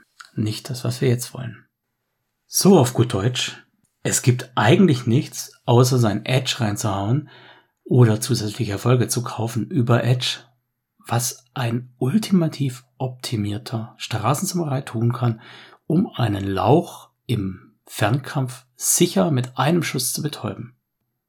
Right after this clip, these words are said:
Das ist äußerst unbefriedigend. Wir haben ja noch angesagtes Ziel, lebenswichtige Organe, einen fünf Edge Boost. Den können wir uns auch nochmal anschauen. Vielleicht bringt der uns was. Wobei fünf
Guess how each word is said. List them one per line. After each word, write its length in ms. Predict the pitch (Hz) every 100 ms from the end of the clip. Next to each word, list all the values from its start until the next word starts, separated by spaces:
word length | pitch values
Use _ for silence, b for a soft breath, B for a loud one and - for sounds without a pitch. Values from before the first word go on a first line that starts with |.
| _ _ -
Das 220 | 104 151
ist 240 | 147 -
äußerst 380 | 127 113 127 123
unbefriedigend. 840 | - 110 101 - 107 104 - - _ _ _ _ _ _ _ _ _ _
Wir 140 | - 117
haben 100 | 180
ja 60 |
noch 220 | 170 - -
angesagtes 760 | - 185 170 147 - 151 - -
Ziel, 360 | - 170 107 -
lebenswichtige 1080 | 113 113 151 151 127 - 127 - - 123
Organe, 840 | 123 120 - 113 131 117 98 - _ _ _
einen 300 | - 110 107
fünf 360 | - 123 123 -
Edge 280 | - 123 - -
Boost. 460 | 107 - - -
Den 140 | 170 196
können 160 | 175
wir 60 | 147
uns 200 | 123 -
auch 120 | 120
nochmal 300 | 107 104 -
anschauen. 260 | 123 107 104
Vielleicht 420 | - 120 123 123
bringt 240 | 160 151
der 140 | 127 110
uns 260 | 107 -
was. 220 | - - - B B B -
Wobei 240 | 107 113
fünf 460 | 120 143 175 -